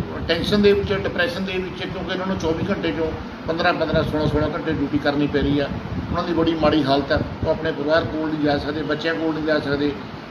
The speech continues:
ਉਹਨਾਂ ਕੋਲ ਵਰਦੀ ਬਦਲਣ ਦਾ ਟਾਈਮ ਨਹੀਂ ਹੈਗਾ। ਤੇ ਅੱਜ ਦੀ ਡੇਟ 'ਚ ਹਰ ਮੁਲਾਜ਼ਮ ਥਾਣੇ ਦੇ ਵਿੱਚ, ਯੂਨਿਟ ਦੇ ਵਿੱਚ, ਚੌਂਕੀ ਦੇ ਵਿੱਚ ਡਿਊਟੀ ਕਰਕੇ ਰਾਜ਼ੀ ਨਹੀਂ ਹੈ। ਬੜੀ ਮਾਯੂਸੀ ਦਾ ਸਾਹਮਣਾ ਕਰਨਾ ਪੈ ਰਿਹਾ ਪੁਲਿਸ ਨੂੰ।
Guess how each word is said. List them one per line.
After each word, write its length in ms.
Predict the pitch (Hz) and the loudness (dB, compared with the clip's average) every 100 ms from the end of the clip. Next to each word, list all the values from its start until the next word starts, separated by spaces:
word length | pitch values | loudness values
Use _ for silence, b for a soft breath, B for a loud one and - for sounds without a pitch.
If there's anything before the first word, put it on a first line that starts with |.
| - | -4
ਉਹਨਾਂ 160 | 180 | -2
ਕੋਲ 140 | 160 170 | 0 2
ਵਰਦੀ 300 | 151 156 170 | 4 4 2
ਬਦਲਣ 280 | 151 151 151 | 2 2 2
ਦਾ 120 | 147 | 2
ਟਾਈਮ 240 | 143 165 | 2 2
ਨਹੀਂ 180 | 180 160 | 2 2
ਹੈਗਾ। 260 | 143 147 139 - - - - - | 4 2 0 -8 -12 -14 -14 -8
ਤੇ 140 | 190 190 - | -6 -6 0
ਅੱਜ 100 | 175 | 0
ਦੀ 80 | 190 | 2
ਡੇਟ 220 | 208 214 | 6 6
'ਚ 40 | 208 208 175 | 6 2 4
ਹਰ 80 | 226 | 6
ਮੁਲਾਜ਼ਮ 400 | 202 185 175 202 | 6 4 2 0
ਥਾਣੇ 300 | 143 160 185 | -2 -2 -2
ਦੇ 120 | 190 | -2
ਵਿੱਚ, 400 | 180 170 - 180 | -2 -4 -6 -8
ਯੂਨਿਟ 240 | 170 175 208 | -8 -6 -4
ਦੇ 120 | 190 | 0
ਵਿੱਚ, 320 | 170 165 151 | 0 -2 -4
ਚੌਂਕੀ 260 | 156 - 160 | -2 -2 0
ਦੇ 140 | 165 | 0
ਵਿੱਚ 220 | 156 170 | 0 -2
ਡਿਊਟੀ 320 | 160 156 156 | 0 2 2
ਕਰਕੇ 320 | 151 139 165 170 | 2 0 2 4
ਰਾਜ਼ੀ 260 | 135 143 | 4 4
ਨਹੀਂ 180 | 151 139 | 0 0
ਹੈ। 180 | 151 - B B B 143 | 0 -2 B B B -2
ਬੜੀ 300 | 175 208 196 180 | 4 4 4 0
ਮਾਯੂਸੀ 400 | 175 156 - 170 | -2 -2 -2 0
ਦਾ 160 | 160 | 0
ਸਾਹਮਣਾ 320 | 151 151 185 | 0 -2 -2
ਕਰਨਾ 300 | 180 156 160 | 0 0 0
ਪੈ 160 | 160 165 | 0 2
ਰਿਹਾ 100 | 170 | 2
ਪੁਲਿਸ 220 | 175 160 | 0 -4
ਨੂੰ। 140 | 160 | -4